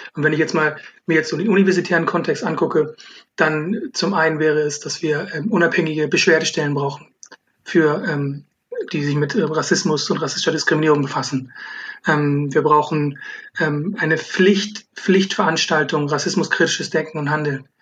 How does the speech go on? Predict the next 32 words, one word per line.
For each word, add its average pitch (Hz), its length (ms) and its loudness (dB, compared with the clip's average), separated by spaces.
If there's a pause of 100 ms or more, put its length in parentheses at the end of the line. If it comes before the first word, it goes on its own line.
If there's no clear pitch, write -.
(280)
in 165 180 0
den, 151 240 0
äh, 147 280 -4
Lehrplänen 151 760 0
aller 165 480 2
<laughs> - 120 -6
universitären 156 920 0
Studiengänge, 165 600 2 (260)
speziell - 480 0
jetzt 151 220 2
in 147 80 -4
meinem 151 280 -2
Fall 151 280 -2
oder 147 260 -6 (100)
unserem 151 280 0
Fall 147 180 0
den 143 240 -2 (160)
psychologischen. 160 720 0 (160)
Verpflichtend, 165 540 0
kein 165 200 0
Wahlfach, 196 460 4
kein, 165 280 0
wo 160 60 -4
man 160 140 0
sich 151 140 -6
vielleicht 165 320 0
irgendwie 160 160 -2
reinsneakt 185 600 0
und 170 80 0
mal 160 200 0
so - 80 -10
zuhört, 214 480 2